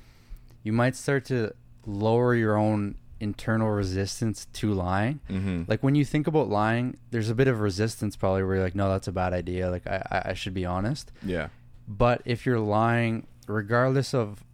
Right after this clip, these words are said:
Speaker 1: whether it's to, uh, your grandma or to Starbucks,
Speaker 2: <laughs>
Speaker 1: um, I think you might, if you're doing it all the time, like, let's say on a weekly basis, you're going and lying to Starbucks,
Speaker 2: <laughs> Yeah.
Speaker 1: you might be starting to
Speaker 2: <laughs>
Speaker 1: lower that resistance where you no longer,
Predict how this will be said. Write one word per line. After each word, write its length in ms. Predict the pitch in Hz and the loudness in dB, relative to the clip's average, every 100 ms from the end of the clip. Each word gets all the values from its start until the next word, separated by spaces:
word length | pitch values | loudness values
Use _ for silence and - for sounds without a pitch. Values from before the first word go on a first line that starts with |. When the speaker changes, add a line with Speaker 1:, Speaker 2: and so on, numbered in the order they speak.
| - | -14
Speaker 1:
whether 340 | 107 113 110 107 | -2 2 4 2
it's 160 | 101 - | 0 -6
to, 500 | - 101 95 95 - - | -2 0 0 -2 -6 -8
uh, 120 | 104 92 | -2 0
your 180 | 98 | -2
grandma 640 | 98 110 107 110 110 110 107 | -2 0 2 2 2 0 0
or 200 | 101 101 | -2 -2
to 380 | - 104 98 92 | -4 -4 -2 -6
Starbucks, 920 | - - 104 107 95 90 92 - - - - - | -6 0 2 2 0 -2 -4 -6 -8 -8 -8 -10
Speaker 2:
<laughs> 280 | - 285 - | -8 -10 -2
Speaker 1:
um, 400 | 101 101 98 95 - | 2 4 4 0 -2
I 100 | 101 | -4
think 260 | 104 147 143 | 0 0 2
you 80 | 143 | 2
might, 320 | 131 131 131 | 4 2 0
if 100 | 123 | -2
you're 80 | 135 | 0
doing 200 | 117 156 | 2 4
it 40 | |
all 140 | 151 135 | 6 4
the 80 | 92 | 0
time, 300 | 110 120 120 | 0 2 2
like, 140 | 107 117 | 0 -2
let's 140 | 120 | 0
say 260 | 143 131 - - - - | 2 2 -2 -16 -20 -2
on 120 | 120 123 | 2 4
a 40 | |
weekly 380 | 113 131 143 123 | 4 2 2 2
basis, 440 | 110 117 110 101 | 4 2 -2 -6
you're 80 | 107 | -2
going 200 | 104 107 | 0 2
and 100 | 104 | 2
lying 220 | 98 101 | 2 0
to 40 | 98 | -2
Starbucks, 640 | - 98 95 95 - - - - - | 0 0 2 -2 -4 -16 -18 -20 2
Speaker 2:
<laughs> 300 | - - 120 | 4 4 2
Yeah. 340 | 113 117 104 | 0 4 6
Speaker 1:
you 40 | 127 | 6
might 220 | 139 147 | 6 4
be 100 | 160 | 2
starting 260 | 139 151 147 | 2 2 4
to 100 | 113 | 2
Speaker 2:
<laughs> 140 | 110 | 4
Speaker 1:
lower 200 | 117 127 | 6 6
that 180 | 120 113 | 4 2
resistance 800 | 101 101 110 107 - 135 156 - - | 2 0 0 -4 -2 -2 -2 -10 -4
where 240 | 110 110 | 2 2
you 140 | 107 110 | 4 2
no 200 | 120 131 | 4 4
longer, 560 | 131 135 131 127 113 | 4 2 2 2 0